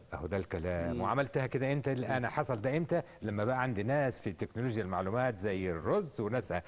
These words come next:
Speaker 1: هايلين بيتكلموا انجليزي كويس قوي،
Speaker 2: مم.
Speaker 1: وبيشتغلوا، وبيشتغلوا تمام التمام.
Speaker 2: اذا هم حولوا حاله ال-، الزياده البشريه عندهم من عبء الى اسيت، الى ث-، ثروه يستطيعوا ان هم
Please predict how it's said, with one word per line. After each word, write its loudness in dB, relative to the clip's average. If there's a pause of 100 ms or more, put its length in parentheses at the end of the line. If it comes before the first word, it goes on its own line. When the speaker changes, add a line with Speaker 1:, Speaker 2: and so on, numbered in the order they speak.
(160)
Speaker 1:
هايلين 2
بيتكلموا 0
انجليزي -2
كويس 0
قوي، 2 (120)
Speaker 2:
مم. -4
Speaker 1:
وبيشتغلوا، -2
وبيشتغلوا -2
تمام -4
التمام. -8 (1400)
Speaker 2:
اذا -2 (100)
هم -2
حولوا 0 (960)
حاله 0 (360)
ال-، -2 (100)
الزياده 0
البشريه 2
عندهم 0
من 0
عبء 0 (720)
الى 2
اسيت، 0
الى 0
ث-، -2
ثروه 2 (300)
يستطيعوا -2
ان 2
هم 0